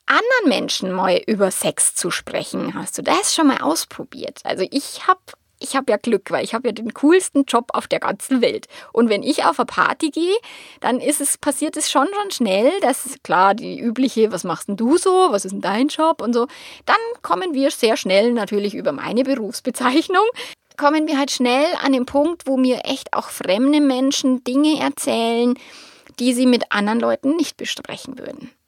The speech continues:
Weil die Leute das Gefühl haben, sich mir da anders öffnen zu können. Und auch für meine Kunden bin ich da ein Segen,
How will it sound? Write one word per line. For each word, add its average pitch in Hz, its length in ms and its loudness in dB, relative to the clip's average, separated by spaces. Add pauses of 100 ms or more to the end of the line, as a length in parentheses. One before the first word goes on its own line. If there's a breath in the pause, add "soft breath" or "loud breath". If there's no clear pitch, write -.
(140)
Weil - 200 -6
die 196 100 -4
Leute 196 560 0
das - 180 -6
Gefühl 285 300 0
haben, 302 240 2
sich 277 240 -4
mir 285 380 4
da 240 240 2
anders 254 480 0
öffnen 196 440 0
zu - 140 -14
können. - 320 -12 (640 loud breath)
Und 262 200 4
auch 262 220 4
für 311 140 -4
meine 277 240 2
Kunden 392 600 0
bin 349 160 -2
ich 349 280 -8
da 330 380 0
ein 262 200 0
Segen, 302 400 -2